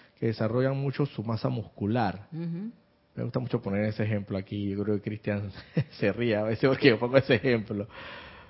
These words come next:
Speaker 1: Pero de, de, tú qui-, entonces tú ves y tú te inclinas por esa disciplina o por esa actividad.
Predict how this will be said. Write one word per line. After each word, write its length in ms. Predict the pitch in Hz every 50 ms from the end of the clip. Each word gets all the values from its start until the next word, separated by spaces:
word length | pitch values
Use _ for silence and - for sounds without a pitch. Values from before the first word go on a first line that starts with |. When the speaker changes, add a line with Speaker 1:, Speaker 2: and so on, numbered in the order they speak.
| - - -
Speaker 1:
Pero 360 | 143 156 160 151 151 147 151
de, 60 | 147
de, 140 | 143 147 143
tú 360 | 147 - - - 196 190 - -
qui-, 200 | - 262 - - -
entonces 380 | - 143 139 165 151 180 170 -
tú 180 | - - 202
ves 340 | 190 226 208 202 180 135 - -
y 120 | - 139 127
tú 300 | - - 170 165 165 - - _ _ _ -
te 120 | - 151
inclinas 600 | 143 139 135 - - 208 247 226 160 135 127 120 -
por 200 | - 120 120 123
esa 220 | 120 - - 147
disciplina 580 | 139 127 131 - - - - 139 127 123 113 107
o 80 | 101
por 120 | - 113 110
esa 140 | 107 110 127
actividad. 480 | 123 - 123 110 107 107 104 101 98